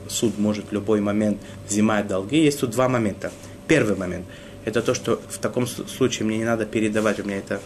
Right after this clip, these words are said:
это письмо, оно достаточно, э, м, по-, после постановления Гилеля, этого письма достаточно, и я не, не обязан свои векселя, всякие дол-, долговые письма передавать суду, это первое. Второе, э,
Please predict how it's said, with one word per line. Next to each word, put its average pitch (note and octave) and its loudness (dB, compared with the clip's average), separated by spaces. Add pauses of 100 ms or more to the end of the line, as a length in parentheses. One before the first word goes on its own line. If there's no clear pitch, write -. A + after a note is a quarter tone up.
(260)
это - -10
письмо, A2+ 0
оно G#2+ 2
достаточно, G#2 -2 (1200)
э, G2 -4 (160)
м, G#2 -2
по-, A2 0
после A2 0
постановления G#2+ 0
Гилеля, G2+ 2
этого A2 0
письма A2 -2
достаточно, G#2+ 0
и G#2 2
я G#2+ 0
не, G#2+ 0 (120)
не A2 -4
обязан G#2+ 0 (360)
свои G#2+ 2
векселя, A2 2
всякие G#2 -4
дол-, G#2 0
долговые G#2 2
письма G#2+ -2
передавать G2+ 0
суду, F#2+ -2
это F#2 -4
первое. C#3 0 (300)
Второе, C#3+ 4 (1200)
э, G#2+ 4